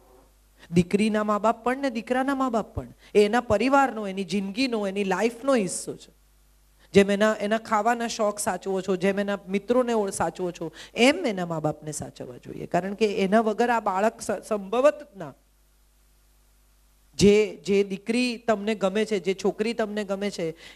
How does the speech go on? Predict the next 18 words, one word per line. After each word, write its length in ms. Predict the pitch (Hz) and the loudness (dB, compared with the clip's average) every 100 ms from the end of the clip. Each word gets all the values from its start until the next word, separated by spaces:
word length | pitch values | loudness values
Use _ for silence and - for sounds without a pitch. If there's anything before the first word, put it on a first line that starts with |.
| - | -2
એ 100 | 196 | -2
એની 320 | - 180 202 | -2 -4 -2
સાથે 400 | 202 180 175 226 | -2 -2 -2 -2
એના 200 | 208 202 | -2 -4
પેરેન્ટ્સનો 560 | 208 180 190 196 208 202 | -4 -4 -6 -8 -8 -8
ઉછેર 400 | 180 - 240 311 | -2 0 2 -2
છે. 260 | - 139 - _ _ _ _ _ | -10 -16 -20 _ _ _ _ _
જે 100 | 180 | 4
છોકરો 400 | 180 196 - 247 | 4 0 2 2
તમને 320 | 240 208 190 | 2 -2 -6
ગમે 240 | 180 170 175 | -8 -6 -6
છે, 120 | 180 | -6
એની 160 | 170 185 | -8 -6
સાથે 280 | 180 175 | -6 -4
એના 180 | 196 190 | -6 -8
પેરેન્ટ્સના 1120 | 190 185 190 190 - - _ _ _ _ 185 | -6 -6 -6 -6 -8 -10 _ _ _ _ 0
વર્ષો 440 | 175 175 170 269 254 | 4 2 2 -2 -4
છે. 220 | - | -8